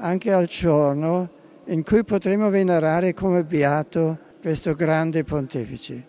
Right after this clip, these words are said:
e testimone di Cristo e affidarci ancora di più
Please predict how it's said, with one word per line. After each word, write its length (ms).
e 140
testimone 880
di 160
Cristo 760
e 100
affidarci 600
ancora 360
di 180
più 340